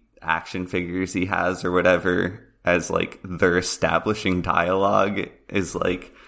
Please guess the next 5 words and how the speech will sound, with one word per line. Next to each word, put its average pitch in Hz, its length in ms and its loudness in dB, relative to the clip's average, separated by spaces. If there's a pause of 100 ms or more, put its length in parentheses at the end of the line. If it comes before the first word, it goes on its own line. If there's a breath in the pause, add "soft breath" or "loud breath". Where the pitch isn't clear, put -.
(560 soft breath)
super, 98 960 2
like, 90 340 4 (160)
I've 98 260 2
heard, 92 400 -2
I've, 95 360 2